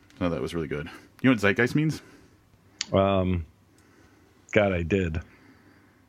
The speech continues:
Speaker 2: But now that you say that, no. Perfect world, right?
Speaker 1: It's the spirit of the time.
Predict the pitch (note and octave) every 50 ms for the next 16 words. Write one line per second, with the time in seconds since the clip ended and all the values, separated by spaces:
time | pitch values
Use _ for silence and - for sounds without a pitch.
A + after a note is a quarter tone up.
0 | _ _ _ _ _ _ _ - F2+ F#2 F#2+ F#2 F#2 F2+ F2 E2+ - G2 F2+ E2+
1 | E2+ E2+ E2 - - _ - F2+ F#2 E2+ D#2+ - - C#3 C#3 - C3+ A2+ C3+ C#3
2 | C3+ G2+ D2 - F2+ F#2+ A2 - G3+ - - - - - _ _ - - - A2+
3 | G#2 - - - C3 C3 C3 A#2 G#2+ F2+ F2+ - - G#2 G2 F#2 D#2+ D#2+ E2